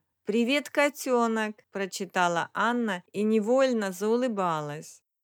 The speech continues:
Анжела с интересом и любопытством на нее посмотрела. Она тут же не преминула поинтересоваться причиной Аниной радости. "Ты так расцвела последнее время, подружка. Может, еще одного ждете?"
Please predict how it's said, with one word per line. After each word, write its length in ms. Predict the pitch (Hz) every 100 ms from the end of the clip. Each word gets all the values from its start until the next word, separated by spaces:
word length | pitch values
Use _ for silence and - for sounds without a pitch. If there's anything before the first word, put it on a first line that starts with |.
| _
Анжела 600 | 196 208 170 202 240 269
с 120 | -
интересом 720 | 277 277 285 254 247 254 262 269
и 40 |
любопытством 840 | 269 254 269 262 214 - - 233
на 60 | 233
нее 320 | 240 226 196
посмотрела. 960 | 190 202 - 233 247 214 180 165 165 - _ _ _
Она 400 | - 220 208 226
тут 320 | - 254 220
же 140 | 202 240
не 160 | 247
преминула 600 | 240 254 247 226 226 240
поинтересоваться 1200 | 240 247 247 240 254 262 - 277 240 202 202 -
причиной 840 | 208 233 226 - 214 185 180 190 -
Аниной 520 | 196 190 185 190 214
радости. 760 | 214 175 165 185 - - 208 214 _ _
"Ты 140 | - 240
так 360 | 240 233 190
расцвела 680 | 190 190 - 196 190 180 220
последнее 680 | 330 381 392 349 302 247 240
время, 480 | 214 190 160 156 156
подружка. 880 | 202 233 214 175 147 - - 156 160 _ _ _ _
Может, 440 | 202 220 208 220 214
еще 420 | 196 - 185 170
одного 460 | 175 247 339 381
ждете?" 720 | 330 254 247 185 - 175 165